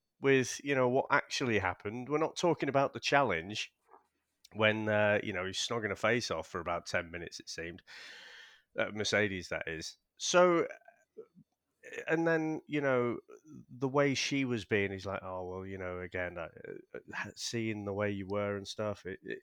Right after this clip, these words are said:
it, it helps me gain <laughs> clarity." And, uh, he's just saying the same things, Chris.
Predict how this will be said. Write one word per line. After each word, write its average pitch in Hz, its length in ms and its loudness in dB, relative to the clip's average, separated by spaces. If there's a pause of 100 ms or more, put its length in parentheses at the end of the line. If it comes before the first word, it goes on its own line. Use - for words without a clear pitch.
it, - 100 -12 (180)
it 135 160 -4
helps - 340 -6
me 117 100 -4
gain 110 260 0
<laughs> - 80 -2
clarity." 120 500 6
And, 120 120 8
uh, 165 60 12 (140)
he's 196 260 2
just 330 240 4
saying 196 320 10
the 151 120 6
same 123 340 6
things, 147 400 4
Chris. 87 340 -2